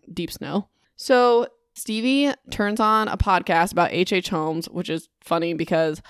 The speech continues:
my husband wrote a paper on H H Holmes. And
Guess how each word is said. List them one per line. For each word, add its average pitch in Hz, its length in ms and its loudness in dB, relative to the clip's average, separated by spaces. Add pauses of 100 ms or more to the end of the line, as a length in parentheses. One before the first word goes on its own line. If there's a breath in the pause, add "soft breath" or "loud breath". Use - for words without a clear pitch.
(280 soft breath)
my 170 140 4
husband 170 320 4
wrote 160 120 2
a 143 40 -6
paper 233 540 6
on 170 180 4
H 160 220 -4
H 156 180 -4
Holmes. 165 400 -4 (400 soft breath)
And 196 680 6